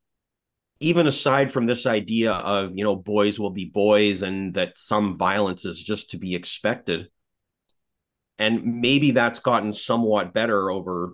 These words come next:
you know, the past few decades or so.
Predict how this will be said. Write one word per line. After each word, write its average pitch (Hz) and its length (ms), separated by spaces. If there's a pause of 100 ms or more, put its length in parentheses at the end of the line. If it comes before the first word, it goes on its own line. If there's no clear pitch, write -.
you 98 160
know, 87 260
the 101 80
past - 600 (840)
few 107 220
decades 104 560
or 87 80
so. 82 460